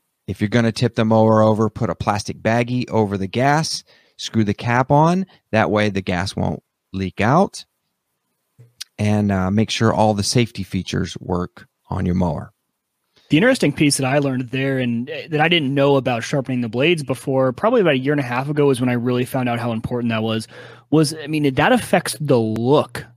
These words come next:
Speaker 2: more than anything, 'cause a jagged top will look brown,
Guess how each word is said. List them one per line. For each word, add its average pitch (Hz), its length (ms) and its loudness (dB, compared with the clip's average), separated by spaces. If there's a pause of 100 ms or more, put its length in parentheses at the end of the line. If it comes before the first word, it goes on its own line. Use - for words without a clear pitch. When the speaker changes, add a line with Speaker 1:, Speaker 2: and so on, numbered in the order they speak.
(140)
Speaker 2:
more 120 140 -2
than 117 120 -2
anything, 107 180 -2
'cause 139 160 -6
a 120 40 -2
jagged 127 600 -2
top 151 440 2 (480)
will 127 180 4
look 120 260 0
brown, 127 520 2